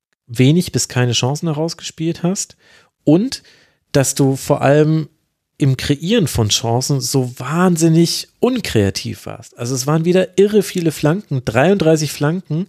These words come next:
sechsundzwanzig davon aus dem Spiel heraus. Ja, du hattest neunzehn Schüsse,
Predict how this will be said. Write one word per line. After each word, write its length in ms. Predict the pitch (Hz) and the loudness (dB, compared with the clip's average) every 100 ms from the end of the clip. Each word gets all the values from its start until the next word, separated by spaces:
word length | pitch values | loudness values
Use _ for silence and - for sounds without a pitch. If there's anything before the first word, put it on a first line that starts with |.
| - - _ | -12 -20 _
sechsundzwanzig 800 | - 170 - 180 - 160 160 143 | -2 -2 -2 -6 -2 -4 -2 -4
davon 340 | 147 - 147 | -4 -2 -2
aus 160 | - 135 | -4 -6
dem 120 | 139 | -6
Spiel 300 | - 151 175 | -6 -4 -2
heraus. 420 | 139 107 120 147 - - _ - | -2 0 -2 -2 -8 -20 _ 0
Ja, 320 | 120 170 196 | 2 4 2
du 180 | 147 131 | 2 2
hattest 400 | - 175 - 139 | 0 -2 -4 0
neunzehn 460 | 127 165 - 147 | 2 2 0 -2
Schüsse, 540 | - 185 - 139 170 | 0 0 2 2 2